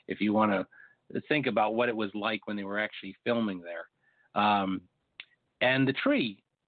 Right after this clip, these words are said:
tragically, came down a few years ago. Um, th-, there's a myth that, um, the tree was struck by lightning, and that's what brought it down. That's not true.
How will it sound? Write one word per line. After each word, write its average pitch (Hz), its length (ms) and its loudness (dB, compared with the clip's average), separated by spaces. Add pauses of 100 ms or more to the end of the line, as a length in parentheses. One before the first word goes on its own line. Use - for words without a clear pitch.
(160)
tragically, 113 720 -4
came 110 220 -4
down 87 360 -16 (340)
a - 60 -16
few 110 180 -2
years 98 300 -4
ago. - 1160 -20
Um, 98 560 -4 (340)
th-, 113 300 -4
there's 131 180 2
a 123 60 2
myth 156 340 2 (200)
that, 110 300 -4 (120)
um, 98 360 -8 (240)
the 117 80 -2
tree 147 240 0
was 131 180 -2
struck 139 260 -2
by 113 100 0
lightning, 107 600 -4 (460)
and 110 140 2
that's 117 240 0
what 101 200 -4
brought 113 220 2
it 98 140 -10
down. 92 300 -4
That's 101 240 -14
not 110 200 -2
true. 95 300 -8